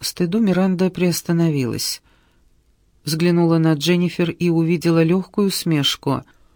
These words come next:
Миранде словно впрыснули мужество. «Не думаю, что воспользуюсь ею»,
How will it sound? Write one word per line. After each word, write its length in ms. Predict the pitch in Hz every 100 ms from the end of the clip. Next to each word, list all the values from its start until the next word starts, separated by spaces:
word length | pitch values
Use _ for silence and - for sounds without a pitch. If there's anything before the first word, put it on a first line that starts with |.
| _ _ _ _ _ _ _ _
Миранде 560 | - 190 208 247 254 233
словно 540 | 214 - 226 214 214
впрыснули 680 | 208 - 190 214 - 196 196
мужество. 800 | 190 202 175 139 - - 113 107 - _ _ _ _ _ _ _ _ _ _ _ _ _
«Не 160 | 175
думаю, 480 | 180 208 247 240 226
что 280 | 208 - 202
воспользуюсь 1000 | 190 196 - - 147 123 123 123 120 - -
ею», 560 | 139 139 123 117 110